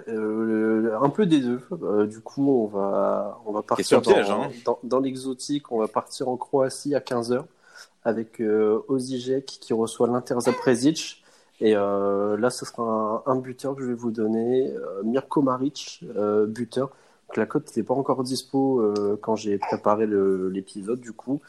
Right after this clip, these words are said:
Speaker 1: Mais il est toujours coté, alors malgré qu'il soit meilleur buteur du championnat, il est toujours coté aux alentours de un quatre-vingts, un quatre-vingt-dix. Donc je pense que c'est une bonne cote, euh, à, à prendre.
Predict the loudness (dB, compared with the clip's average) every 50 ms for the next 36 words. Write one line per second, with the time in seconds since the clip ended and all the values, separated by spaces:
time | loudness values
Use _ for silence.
0 | -20 -20 -20 -16 _ -2 0 2 2 2 2 0 -2 -2 -4 -2 2 2 0 0
1 | -2 -2 0 2 2 2 2 0 2 2 4 2 2 0 0 -2 -4 -4 -2 -2
2 | -4 -4 -6 -8 -10 -6 -4 -2 0 2 2 2 0 -2 -6 -4 -2 -2 -2 -2
3 | -2 -2 -2 -4 -2 -2 -2 -2 -2 -2 -4 -8 -8 -6 -6 -6 -2 0 0 0
4 | 2 2 0 0 0 0 -2 -2 -4 -4 -2 -2 -2 -2 -2 -4 -4 -2 -2 0
5 | 0 2 2 4 4 4 2 2 -2 -8 -20 -20 _ _ _ -2 -2 0 0 2
6 | 0 0 0 0 0 0 2 2 2 2 2 0 0 -2 -4 -6 -4 0 0 2
7 | 4 4 2 2 -2 -6 -8 -10 -12 _ _ _ -8 -8 -8 -8 -8 -6 -4 -4
8 | -4 -2 -2 0 0 2 2 0 -2 -4 -6 -8 -8 -4 0 0 2 2 2 2
9 | 2 2 0 -2 -2 -4 -4 -4 -4 -4 0 2 4 4 4 2 2 0 0 0
10 | 0 -2 -4 -6 -10 -12 -10 -6 -2 -2 -2 -2 -2 0 0 0 0 -2 -8 -14